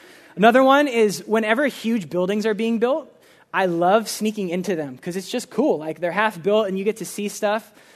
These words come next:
Um, I'll even confess, 'cause most Westmont students aren't here, there's this building that was getting built at Westmont,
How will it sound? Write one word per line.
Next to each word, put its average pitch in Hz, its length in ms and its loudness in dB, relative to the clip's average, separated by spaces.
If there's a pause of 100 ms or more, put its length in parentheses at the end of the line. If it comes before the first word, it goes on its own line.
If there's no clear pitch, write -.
(180)
Um, 165 400 -2
I'll 175 140 0
even 208 220 -2
confess, 185 440 -2
'cause 151 260 -8 (100)
most 175 320 -6
Westmont 170 320 -4
students 170 280 -8
aren't 165 140 -6
here, 175 260 -2
there's 180 220 -2
this 170 160 -8
building 202 360 2
that 196 80 -2
was 180 100 -2
getting 180 220 -2
built 170 200 0
at 160 60 -4
Westmont, 208 420 -4